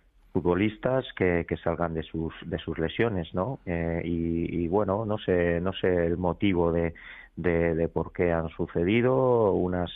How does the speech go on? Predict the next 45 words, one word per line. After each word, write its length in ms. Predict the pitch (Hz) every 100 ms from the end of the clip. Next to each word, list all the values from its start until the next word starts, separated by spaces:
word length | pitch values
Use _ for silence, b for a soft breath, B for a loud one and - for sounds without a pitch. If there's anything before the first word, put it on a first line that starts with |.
| -
habrán 280 | 85 85 85
sido 240 | - 87
por 180 | - 85
golpes 420 | 90 90 98 - 85
recibidos, 640 | 85 - 90 113 123 104
otras 220 | 98 87
por 180 | - 101
mala 220 | 85 80
suerte, 520 | - 113 - - 120
otras 360 | 113 - 90 85
por, 360 | - 85 85 - B B B B -
por 200 | 85 82
cuestiones 460 | - 82 92 85 82
musculares, 640 | 85 - 90 107 117 113 107
no 100 | 98
sé, 160 | 90
no 100 | 90
tengo 240 | 95 92 90
ni 80 |
idea, 280 | 90 101 87
pero 380 | - - 82 82 B B B -
lo 80 |
que 80 | 87
sí 140 | - -
que 100 | 92
sé 560 | - 95 107 110 98
es, 80 | 90 - -
es 160 | 87 -
lo 180 | 87 82
que, 540 | - 85 82 82 80 80
lo 140 | 82
que 120 | 82
tenemos 360 | 87 87 90 82
que 100 | 92
hacer, 500 | 82 101 107 120 117
eh, 260 | 104 92 87
para, 440 | 85 82 80 78
para, 420 | - - 78 80
para 200 | - 80
intentar 460 | 78 - - - 85 -
solventar, 640 | 85 80 78 85 82 - B B B B B
primero, 380 | - 87 95 95
que 120 | 87
no 120 | 85
haya, 540 | 90 87 82 82 80